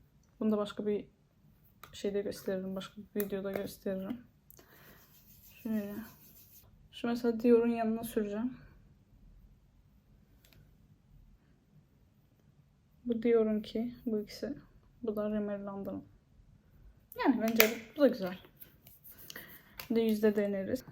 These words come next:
Bir başka videoda. Şimdi rujlara gelirsek bayağı bir, dudak ürünlerine gelirsek bayağı bir dudak ürünü aldım. Benimkiler Kalmasam iyiydi.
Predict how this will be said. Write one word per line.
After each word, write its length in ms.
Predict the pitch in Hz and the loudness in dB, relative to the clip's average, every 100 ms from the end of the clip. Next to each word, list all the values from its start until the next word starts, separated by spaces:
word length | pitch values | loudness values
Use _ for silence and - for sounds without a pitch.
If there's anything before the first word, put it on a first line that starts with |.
| - 233 | -2 2
Bir 100 | 208 | 2
başka 340 | 196 - 190 | 2 -2 -4
videoda. 300 | 196 202 - 262 - - - - - - - - - - | -6 -8 -8 -10 -10 -12 -12 8 8 8 -6 -14 -2 -2
Şimdi 360 | - 254 240 226 | 2 6 8 8
rujlara 320 | 226 226 233 | 4 4 4
gelirsek 480 | 233 233 226 240 247 | 4 2 0 -2 2
bayağı 260 | 220 208 214 | 0 2 0
bir, 160 | 214 - - - - - - 220 | -2 -4 -20 -10 -6 -6 -4 0
dudak 280 | 226 240 247 | 4 4 6
ürünlerine 380 | 233 226 226 233 | 4 2 2 6
gelirsek 460 | 226 240 254 - | 6 6 0 2
bayağı 240 | 233 226 220 | 2 2 0
bir 140 | 220 | -2
dudak 260 | 220 226 220 - | 0 0 0 -2
ürünü 280 | 220 208 240 | -2 2 2
aldım. 560 | 240 208 202 214 254 - - - - - _ - - - - - - - - - - - - - | 0 -2 -2 -2 -4 -6 -20 -20 -20 -20 _ -20 -2 -2 10 12 12 12 12 12 6 -2 -4 2
Benimkiler 920 | 214 220 214 220 226 247 247 - - _ _ _ _ _ _ _ - - - - | 4 4 2 0 2 2 -2 -14 -20 _ _ _ _ _ _ _ -8 -8 -14 -12
Kalmasam 440 | 208 196 190 196 | -8 -8 -8 -6
iyiydi. 300 | 190 180 - | -6 -4 -6